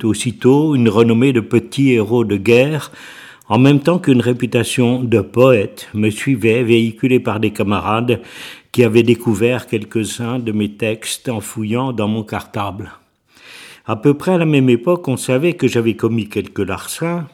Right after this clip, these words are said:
tout domestiques, et que j'avais fait le coup de feu avec des chinapans de mon âge. Il n'en fallut pas davantage pour que mon comportement de rebelle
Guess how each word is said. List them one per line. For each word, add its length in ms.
tout 120
domestiques, 1080
et 200
que 160
j'avais 300
fait 400
le 260
coup 260
de 100
feu 420
avec 260
des 120
chinapans 680
de 100
mon 240
âge. 460
Il 200
n'en 100
fallut 240
pas 160
davantage 640
pour 240
que 80
mon 160
comportement 720
de 80
rebelle 600